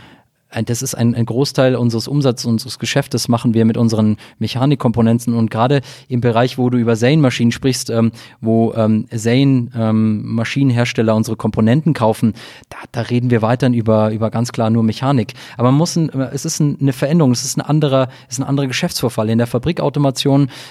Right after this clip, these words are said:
äh, wenn man sich jetzt große, äh, Batterielinien oder so anschaut, dann sehen wir einfach, dass einige Kunden stark in diese Richtung des, des Lösungsgeschäfts stärker gehen und sagen, ähm,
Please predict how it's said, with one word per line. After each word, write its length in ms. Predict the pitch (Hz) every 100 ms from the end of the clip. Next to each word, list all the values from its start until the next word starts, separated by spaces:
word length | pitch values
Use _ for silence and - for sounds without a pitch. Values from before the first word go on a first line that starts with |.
| -
äh, 200 | 117 117
wenn 100 | 123
man 160 | 131 120
sich 160 | 123
jetzt 160 | 131 -
große, 540 | 123 147 - 127 123
äh, 100 | 123
Batterielinien 800 | 120 120 123 123 143 139 135 131
oder 160 | 123 123
so 140 | 123
anschaut, 480 | 127 135 - 127 123 - - -
dann 160 | - 107
sehen 160 | 117 147
wir 140 | 139
einfach, 340 | 139 - 139
dass 240 | - 120 -
einige 340 | 131 160 156
Kunden 540 | 131 151 170 147 147 170 - - -
stark 340 | - 123 131
in 80 | 131
diese 240 | 127 123
Richtung 460 | 131 - 131 123 120
des, 240 | 120 -
des 240 | - - 123
Lösungsgeschäfts 720 | 135 156 143 - - 113 -
stärker 360 | - 113 117 107
gehen 320 | 113 139 156 - - - -
und 160 | 117
sagen, 400 | 117 117 127 131 123
ähm, 480 | 110 113 113 113